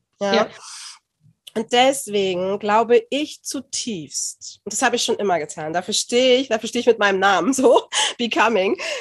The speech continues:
Speaker 1: ähm, kopiere ich mal die Hip-Werbung, ähm, wenn Frauen in ein Unternehmen gehen und eine Führungsrolle,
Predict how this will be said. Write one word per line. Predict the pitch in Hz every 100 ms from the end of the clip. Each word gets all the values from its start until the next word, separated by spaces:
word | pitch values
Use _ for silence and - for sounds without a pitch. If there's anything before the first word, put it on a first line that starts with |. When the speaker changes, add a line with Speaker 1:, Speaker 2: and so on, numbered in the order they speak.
| 427 -
Speaker 1:
ähm, | 220 233 220 220 214
kopiere | 214 208 233
ich | 214
mal | 202
die | 196
Hip-Werbung, | 202 254 175 175 180 226 - - - - 208
ähm, | 226 226 233 220 - _ _ _ - - _ _ _ -
wenn | 175 233 302 349
Frauen | - - 214 208 175 156 139 135 208 _ _ _ _ _ _ _ _ _ _
in | 240 254
ein | 247
Unternehmen | 226 220 233 202 196 190 170 151
gehen | 147 139 139 170 _ _ _ _ _ _ _ _ _ _ _ _ -
und | 196 -
eine | 196 202 196 190
Führungsrolle, | 190 - 269 302 294 277 - 190 185 160 139 143